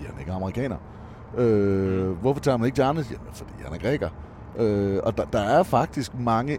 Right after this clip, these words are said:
Speaker 1: ikke-amerikanere, som ligger i toppen af N B A lige nu. Og, øh, og det gør det jo nogle gange lidt sværere at sætte sammen. Og så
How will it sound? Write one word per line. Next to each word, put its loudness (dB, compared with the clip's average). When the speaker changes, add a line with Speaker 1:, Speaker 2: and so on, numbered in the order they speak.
Speaker 1:
ikke-amerikanere, 2
som 0
ligger 2
i -4
toppen -2
af 0
N -6
B -6
A 0
lige -2
nu. -4
Og, 2
øh, 0
og -2
det 2
gør 6
det 6
jo 6
nogle 0
gange 2
lidt 2
sværere 4
at 2
sætte -6
sammen. 2
Og -2
så 0